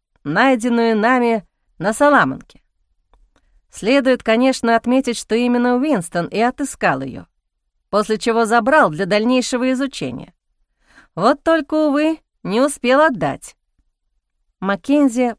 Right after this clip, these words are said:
подозрительно оглядела гостиную.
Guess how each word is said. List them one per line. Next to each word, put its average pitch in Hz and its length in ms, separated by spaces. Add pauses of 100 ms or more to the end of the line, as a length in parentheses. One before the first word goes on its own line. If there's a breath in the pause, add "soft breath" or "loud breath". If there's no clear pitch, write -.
(140)
подозрительно 233 800
оглядела 220 640
гостиную. 180 680